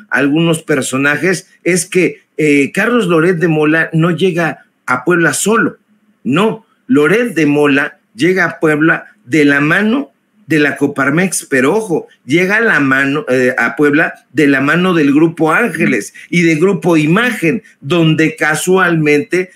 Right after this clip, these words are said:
trabaja Ciro Gómez Leiva y cuyo dueño es Olegario Vázquez Aldir. Y usted dirá, bueno, ¿por qué? ¿Por qué dices eso? Porque vea usted la publicidad. Los patrocinadores son,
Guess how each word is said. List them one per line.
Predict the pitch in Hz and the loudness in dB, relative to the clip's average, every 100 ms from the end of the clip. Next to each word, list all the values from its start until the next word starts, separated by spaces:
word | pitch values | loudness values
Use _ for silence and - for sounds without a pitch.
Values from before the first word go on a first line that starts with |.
| _ | _
trabaja | - 156 160 160 165 | -4 0 0 -2 -2
Ciro | 156 165 165 160 | -2 0 2 2
Gómez | 156 156 156 143 | 2 2 0 0
Leiva | 165 151 147 160 - _ | 0 2 2 -2 -8 _
y | 247 196 | -2 0
cuyo | - 240 180 180 | 0 0 2 2
dueño | 175 170 147 156 | 2 2 2 0
es | 175 165 | -2 0
Olegario | 139 123 127 135 131 | 0 0 0 0 0
Vázquez | 127 127 - 127 | 0 -2 -4 -2
Aldir. | 139 156 226 214 - _ - | 0 0 0 0 -4 _ -2
Y | 185 | -2
usted | 185 240 | 0 0
dirá, | 233 220 202 - _ | 2 0 0 -6 _
bueno, | 220 247 - | -2 -2 0
¿por | 185 180 165 - | 0 2 0 -2
qué? | 247 262 220 _ - | -2 -2 -4 _ -4
¿Por | 180 | -4
qué | - 226 | 0 0
dices | 226 175 208 180 | 0 0 -2 0
eso? | 233 196 175 - _ | -2 -2 -4 -8 _
Porque | - 190 165 185 | -2 -2 0 0
vea | 190 220 214 | 0 2 2
usted | 190 165 214 208 | 0 0 0 2
la | 190 - | -2 0
publicidad. | 156 147 139 143 160 202 214 - _ _ | 0 0 0 0 0 0 -2 -6 _ _
Los | 151 180 220 247 | -2 0 2 -2
patrocinadores | 240 208 196 170 156 151 151 135 131 131 139 196 - _ _ | -2 -4 -2 -2 -2 -2 -2 0 0 0 0 -2 -6 _ _
son, | - 170 185 | -2 0 0